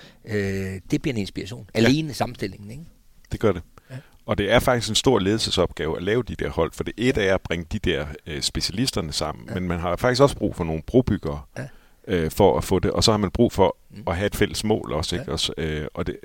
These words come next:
Speaker 2: det vil sige, at det, det bliver faktisk en relativ, for at det ikke bliver kaos.
Speaker 1: Ja.
Speaker 2: Øh, og det, så, men, men faktisk bliver sådan styret imod det der, der er målet,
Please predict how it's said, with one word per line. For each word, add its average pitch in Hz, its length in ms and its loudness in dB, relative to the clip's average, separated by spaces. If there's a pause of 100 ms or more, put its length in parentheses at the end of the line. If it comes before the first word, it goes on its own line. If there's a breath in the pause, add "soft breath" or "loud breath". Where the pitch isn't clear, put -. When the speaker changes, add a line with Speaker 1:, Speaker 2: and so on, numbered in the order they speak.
(120)
Speaker 2:
det 107 100 2
vil 98 80 -4
sige, 101 300 0
at 82 100 -8
det, 90 180 -4
det 95 120 -2
bliver 95 160 0
faktisk 113 360 2
en 104 100 -6
relativ, 120 420 4 (280 loud breath)
for 123 120 8
at 110 100 8
det 120 60 4
ikke 127 100 0
bliver 107 180 2
kaos. - 480 0 (220)
Speaker 1:
Ja. 101 120 -6 (300)
Speaker 2:
Øh, 82 340 0 (380)
og - 120 0
det, - 80 -10 (280)
så, 92 400 6
men, 90 220 0
men 92 160 -2
faktisk 104 300 0
bliver 98 140 2 (640)
sådan 87 400 0
styret 135 420 8
imod 95 240 4
det 92 160 0
der, 85 140 2
der 82 140 0
er 80 40 2
målet, 87 420 2